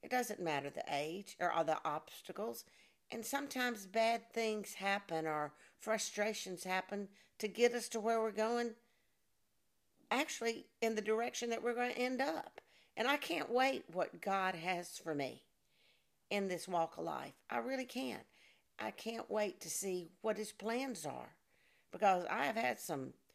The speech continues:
really rocky, rough, crazy roads in the last forty years. I mean, it has not been rainbows and butterflies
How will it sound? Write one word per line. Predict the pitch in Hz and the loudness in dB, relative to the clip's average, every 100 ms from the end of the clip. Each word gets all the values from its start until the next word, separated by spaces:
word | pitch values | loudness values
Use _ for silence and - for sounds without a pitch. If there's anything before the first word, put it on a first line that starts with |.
| _ - | _ -12
really | 202 277 262 | -2 0 0
rocky, | 190 175 226 240 220 | 0 4 4 4 -4
rough, | 175 160 233 247 - - | -4 4 4 4 -6 0
crazy | 247 247 202 196 | 4 4 2 -4
roads | 180 240 254 180 - - - - | 2 4 4 2 -8 -14 -18 -4
in | 185 | 0
the | 175 | 2
last | 175 180 165 - | 4 4 4 -2
forty | - 170 156 | -2 0 0
years. | 151 151 147 | -2 -4 -2
I | 190 | -2
mean, | 202 202 | -2 0
it | 233 | 0
has | 240 208 | 0 -4
not | 247 247 - | -4 -4 -4
been | 202 170 131 - _ _ _ _ | -2 0 -2 -8 _ _ _ _
rainbows | 160 196 214 208 202 202 185 175 | -2 0 0 -2 0 0 -2 -4
and | 151 143 143 _ _ _ 165 | -4 -4 -8 _ _ _ 0
butterflies | 220 254 - 170 120 - - | 2 2 0 -2 -2 -4 -12